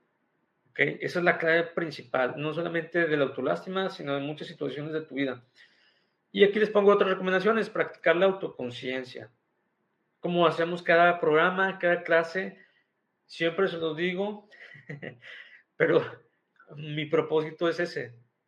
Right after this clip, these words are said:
que hagamos esta autoconciencia con estas preguntas, que participen, que comenten, que, que se den ese tiempo que a veces no nos damos. Pero bueno, es, este es un buen ejemplo de que en este programa, en esta clase,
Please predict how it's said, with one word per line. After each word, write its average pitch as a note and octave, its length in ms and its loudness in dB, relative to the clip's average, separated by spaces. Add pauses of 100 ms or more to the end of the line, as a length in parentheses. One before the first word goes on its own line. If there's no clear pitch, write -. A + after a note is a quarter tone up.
que C3+ 80 -2
hagamos C#3+ 340 0
esta D#3 380 0
autoconciencia C3+ 1600 -8 (300)
con B2+ 140 2
estas - 220 -4
preguntas, C3 600 -2
que - 100 -12
participen, B2 760 -8
que B2 140 -12
comenten, B2 600 -4
que, A#2+ 200 -8 (680)
que C#3+ 120 0
se D3 140 -2
den D#3 200 6
ese F#3+ 140 4
tiempo F#3 320 -2
que F3+ 80 0
a E3+ 40 4
veces E3+ 180 -2
no E3+ 100 -10
nos E3+ 180 -8
damos. D#3 420 -4 (720)
Pero C3 180 0
bueno, C#3 480 0
es, - 120 -20 (180)
este E3+ 220 -2
es E3+ 80 -8
un E3 100 -6
buen E3 180 -2
ejemplo D#3 380 -4
de D#3 160 -2
que A#2+ 220 -8 (460)
en D3 160 -6
este D3+ 220 -4
programa, E3 380 -2
en F3+ 60 -4
esta F3 220 -8
clase, G3+ 440 -2